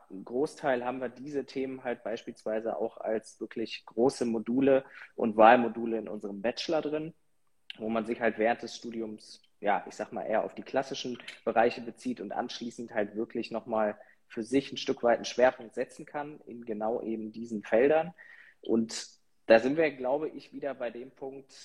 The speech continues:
äh, wie vielfältig die Branche jetzt schon ist, so vielfältig wird sie, glaube ich, auch in zwanzig Jahren sein.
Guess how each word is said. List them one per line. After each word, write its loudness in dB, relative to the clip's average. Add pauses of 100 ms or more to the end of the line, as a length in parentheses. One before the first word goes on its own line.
(220)
äh, -6 (380)
wie -4
vielfältig 0 (220)
die 0
Branche 0
jetzt 2
schon 0
ist, -8
so -6
vielfältig -2
wird -4
sie, -8
glaube -2
ich, -2
auch 2
in -4
zwanzig -4
Jahren 6
sein. -2